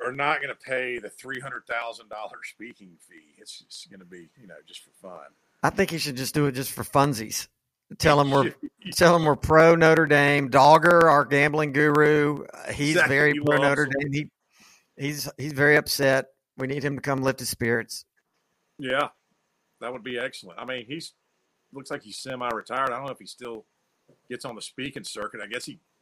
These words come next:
Speaker 1: comes on some shows. I don't, he used to speak to a lot of corporations and all, but
Speaker 2: Uh, this is the first time I've heard a peep out of him in years.
Speaker 1: Yeah, he went, I used to like his pep talks back in the old days.
Speaker 2: Yeah.
Speaker 1: Halftime pep talks.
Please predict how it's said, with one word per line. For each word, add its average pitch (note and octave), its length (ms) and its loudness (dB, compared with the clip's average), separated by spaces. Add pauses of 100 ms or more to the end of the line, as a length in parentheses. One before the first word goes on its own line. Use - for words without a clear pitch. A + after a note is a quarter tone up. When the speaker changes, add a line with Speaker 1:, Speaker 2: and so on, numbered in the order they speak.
(360)
Speaker 1:
comes B2 200 -14
on B2 100 -10
some F2+ 140 -20
shows. A#2+ 460 -6
I A2 40 -10
don't, A2 140 -12 (560)
he - 60 -10
used C#3+ 120 -8
to A#2 80 -12
speak B2 300 -6
to A#2 120 -6
a A2 40 -2
lot A#2 140 0
of G2 60 -4 (180)
corporations A2 720 -10
and F#2 80 -20
all, E2+ 280 -16
but D2 100 -16 (440)
Speaker 2:
Uh, - 160 -18
this F#3+ 300 4
is B3+ 160 2
the D#3 140 4
first D#3+ 340 2
time D3+ 220 4
I've D#3+ 140 4
heard C#3 180 2
a A2 60 -4
peep D3+ 340 2
out B2+ 160 6
of A#2 60 -2
him C#3+ 240 2
in G#2+ 100 -8
years. B2 640 -4 (800)
Speaker 1:
Yeah, D3+ 240 4 (160)
he C#3+ 100 -8
went, C#3+ 180 -8
I C3 160 -4
used F3 180 -6
to D#3 40 -12
like D#3 180 -6
his B2 160 -14
pep - 360 -10
talks - 500 -18
back G2 240 -16
in G2 60 -20
the G2 100 -18
old F#2 220 -16
days. D2 440 -20 (200)
Speaker 2:
Yeah. E3+ 240 2 (1000)
Speaker 1:
Halftime A#2 540 -8
pep A#2 200 -12
talks. - 500 -14